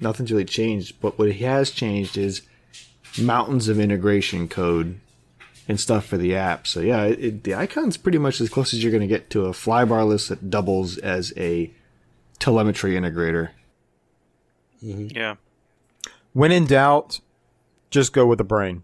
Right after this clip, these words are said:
Speaker 4: be-, or an icon because, you know, it's kind of like the, it's like the standard for models. Like, you, you know, you're not sure what to get.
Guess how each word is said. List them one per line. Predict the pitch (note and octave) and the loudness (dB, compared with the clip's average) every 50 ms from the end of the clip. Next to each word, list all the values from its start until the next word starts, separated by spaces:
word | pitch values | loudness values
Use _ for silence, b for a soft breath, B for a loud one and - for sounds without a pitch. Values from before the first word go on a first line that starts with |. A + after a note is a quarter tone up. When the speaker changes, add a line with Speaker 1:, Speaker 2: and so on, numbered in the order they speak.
| _ | _
Speaker 4:
be-, | - B2 - - | -10 -8 -4 0
or | A#2+ A2+ A2+ A2 | 2 2 2 4
an | G#2+ | 2
icon | G#2+ G2+ F#2+ - G2+ F#2+ F#2+ | 2 0 0 -2 -4 -4 -4
because, | F2 - - A#2 A2 G#2 G2+ F#2+ - - - _ _ _ _ _ _ _ _ _ _ _ - | -6 -2 0 0 0 0 -2 -6 -12 -16 -18 _ _ _ _ _ _ _ _ _ _ _ -8
you | G#2+ G#2+ | -6 -4
know, | G2+ G2 F#2+ G2 _ _ _ _ _ _ _ _ _ - | -4 -4 -6 -10 _ _ _ _ _ _ _ _ _ -4
it's | A2+ A2 - - | -2 -2 -2 -4
kind | - - C3+ C3 C3 | -6 -4 -2 0 0
of | B2+ A2+ A2+ | -2 0 2
like | B2 A#2 A2 - _ _ | 2 2 2 0 _ _
the, | - A#2 A2 A2 A2 G#2+ G#2 F#2 - _ _ _ _ _ _ _ _ _ _ _ _ _ _ _ _ _ _ _ _ _ _ _ _ _ _ _ _ _ | 0 2 4 4 6 4 4 2 -2 _ _ _ _ _ _ _ _ _ _ _ _ _ _ _ _ _ _ _ _ _ _ _ _ _ _ _ _ _
it's | - - | -4 -2
like | F3+ F3+ | -2 -2
the | - C3 | -2 -2
standard | - - - - - B2 A#2 B2 B2 A#2 G#2+ G2+ F#2+ F2+ F2 - | -2 -2 -2 -2 0 0 2 2 2 2 2 2 0 0 -2 -6
for | - - G#2 G#2 G2 F#2+ F#2+ F#2+ F2+ E2+ - _ _ _ _ _ | -8 -4 -2 0 0 0 0 -2 -4 -6 -8 _ _ _ _ _
models. | - A2 G#2+ G#2 G#2 G2 G2+ F2+ - | -8 -4 -2 0 0 0 0 -2 -4
Like, | G#2 F#2 F2 | -6 -6 -6
you, | G2 G#2+ A2 - | -8 -10 -12 -12
you | - G#2+ G#2 G2+ | -12 -12 -10 -10
know, | G2 F#2+ G#2 - _ _ | -10 -10 -12 -14 _ _
you're | - A2 G#2+ | -10 -6 -4
not | B2+ D3 - | -2 -2 -2
sure | - - D3+ C#3+ | -2 0 2 2
what | C3 C3+ - - | 2 2 0 -2
to | A2+ | -4
get. | F#2 G#2+ A2+ B2 C#3+ E3+ - _ | -2 2 4 4 4 4 2 _